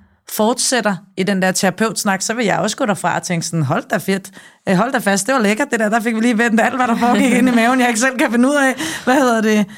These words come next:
Men, men jeg tror, der ligger lidt i det, og jeg tror, at, øhm, nu er det jo kun, fordi jeg kender dig lidt fra gamle dage også, at du har jo været altid et meget elskværdigt menneske, så du går jo også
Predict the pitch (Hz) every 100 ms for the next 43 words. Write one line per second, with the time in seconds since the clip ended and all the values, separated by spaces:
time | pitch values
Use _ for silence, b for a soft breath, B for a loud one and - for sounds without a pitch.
0 | B B B B 226 220 - 220 214 269
1 | 269 240 233 269 233 214 208 214 202 -
2 | - 202 196 214 208 185 185 175 165 165
3 | 160 165 _ _ _ _ _ _ - _
4 | - 185 202 185 190 175 180 170 180 185
5 | 180 170 202 - 185 160 202 220 185 170
6 | 165 170 170 - b b b - 185 165
7 | 156 160 - _ 240 240 - - 185 156
8 | 165 160 165 170 175 160 - 190 160 180
9 | 170 165 160 170 - 160 165 165 165 165
10 | 180